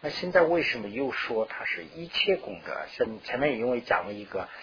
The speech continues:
它是除师和这个，啊，止和观是，呃，除师和时间一切的功德。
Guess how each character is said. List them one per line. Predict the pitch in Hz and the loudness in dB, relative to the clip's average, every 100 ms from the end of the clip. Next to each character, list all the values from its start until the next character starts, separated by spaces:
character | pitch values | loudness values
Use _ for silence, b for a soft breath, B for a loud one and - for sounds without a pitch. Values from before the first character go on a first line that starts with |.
| B B B | B B B
它 | - | -4
是 | 107 - - | -2 -2 -4
除 | - - 98 117 | -10 -8 -6 2
师 | - - 131 | 4 4 0
和 | 127 - 90 82 80 B B - | -4 -6 -8 -8 -8 B B -12
这 | 92 | -10
个， | 85 85 78 B B B B - | -6 -8 -8 B B B B -2
啊， | 87 78 - | 0 0 -4
止 | - - | -4 0
和 | - 160 | 4 4
观 | - 170 170 | 10 12 12
是， | 165 143 135 113 - B B B - | 8 2 2 0 -4 B B B -16
呃， | - 107 101 98 - | -8 -4 -4 -4 -4
除 | - 107 110 | -4 -2 2
师 | - 135 | 4 4
和 | 131 | 4
时 | 110 - 156 | 4 4 2
间 | 135 131 127 | 6 6 6
一 | 151 | -4
切 | - - | 2 4
的 | 113 | 4
功 | - 120 | 0 -4
德。 | 104 82 | -2 -4